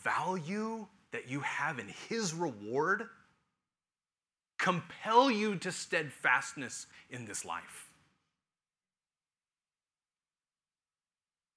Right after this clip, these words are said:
Lift your eyes. See where this is all headed. Because in the midst of te-, in the midst of trials, in the midst of tests, in the midst of hardship,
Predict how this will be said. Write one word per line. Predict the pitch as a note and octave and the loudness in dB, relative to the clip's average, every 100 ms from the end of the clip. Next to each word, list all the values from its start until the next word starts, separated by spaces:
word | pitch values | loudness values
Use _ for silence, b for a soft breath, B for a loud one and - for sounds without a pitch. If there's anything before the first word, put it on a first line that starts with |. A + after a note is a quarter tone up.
| _ | _
Lift | D3 - - | 0 0 4
your | B3 F#3 | 8 12
eyes. | G#3+ F3+ A2+ - B B | 10 8 2 -6 B B
See | - - A#3+ | -2 2 6
where | A3 | 6
this | G3 G3 G3+ | 6 2 -2
is | F3+ | 0
all | F#3 F3 | 0 2
headed. | F#3 G3+ D3 - - _ B B | 4 4 2 -6 -20 _ B B
Because | - G#3 A3 | -4 0 2
in | A#3 | 4
the | |
midst | G#3+ F#3+ A#3+ - - | 4 4 2 2 0
of | D#4+ - | 0 2
te-, | - A3 F#3 G3 | 0 0 0 -2
in | G3+ | 0
the | G3 | 0
midst | F#3+ A#3 - | 2 0 0
of | - | -6
trials, | - - G#3 G3 E3+ B2 C3 | -4 0 4 6 6 2 -4
in | D3 | -2
the | |
midst | F#3+ A#3 - | -2 -2 -4
of | B3 - | -6 2
tests, | - D#3 C#3+ - - B | 6 6 4 -6 -12 B
in | F#3 | -2
the | F#3 | 2
midst | B3 - | 2 2
of | C4 - | 2 2
hardship, | - G#3+ A3 G3+ C#3 B2+ | 4 8 8 6 0 -4